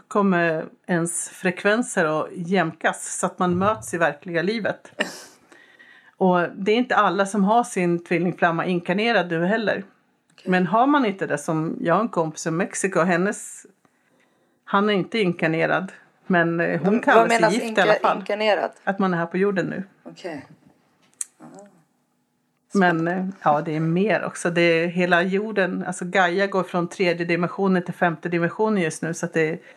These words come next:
Speaker 1: med nya tidsåldern, så det är mycket som pågår just nu. Det är därför det blir så här.
Speaker 2: Men vad är det viktigast med att, alltså när man måste jobba med sig själv och så, och hela den här grejen, vad är liksom viktigast?
Speaker 1: Att vara sann emot sig själv och
Speaker 2: Så
Speaker 1: älska sig själv.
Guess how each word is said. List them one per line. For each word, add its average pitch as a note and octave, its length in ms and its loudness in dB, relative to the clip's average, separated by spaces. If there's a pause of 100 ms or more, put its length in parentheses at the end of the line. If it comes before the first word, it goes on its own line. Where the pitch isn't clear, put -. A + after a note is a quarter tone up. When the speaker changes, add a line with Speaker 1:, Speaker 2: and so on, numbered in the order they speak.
(240)
Speaker 1:
med F3+ 120 2
nya E3+ 220 4
tidsåldern, G3 600 0
så E3+ 100 -12
det E3+ 80 -2
är E3+ 40 4
mycket F#3+ 440 0
som F3+ 160 -2
pågår F#3+ 400 0
just E3+ 180 -2
nu. E3 100 -4
Det F#3 80 0
är F3+ 40 2
därför F#3+ 260 2
det F3 60 0
blir G#3 200 -2
så E3+ 140 -4
här. D3+ 200 -4 (720)
Speaker 2:
Men G#3+ 200 4
vad A3 160 8
är G#3+ 60 4
det G#3+ 100 0
viktigast A3+ 580 -2
med F#3+ 140 0
att, - 300 -8 (420)
alltså - 240 -6
när F3+ 100 -6
man F3+ 140 -2
måste F3 220 -8
jobba F3 320 2
med E3+ 120 -6
sig E3+ 140 -8
själv G3+ 340 -2
och E3+ 60 -4
så, - 220 -4 (720)
och D#3+ 140 -6
hela D3+ 180 2
den D3 80 -2
här C#3 80 -4
grejen, C#3 320 -2
vad E3 160 4
är D#3+ 40 0
liksom D#3 240 -10
viktigast? - 480 -10 (1000)
Speaker 1:
Att - 240 2
vara G3 80 4
sann F3 320 2
emot D#3+ 260 -4
sig D#3+ 120 -8
själv D3 320 -2 (360)
och - 100 -2
Speaker 2:
Så G#3 80 -2
Speaker 1:
älska F#3 360 -2
sig E3 160 -2
själv. F#3 320 -6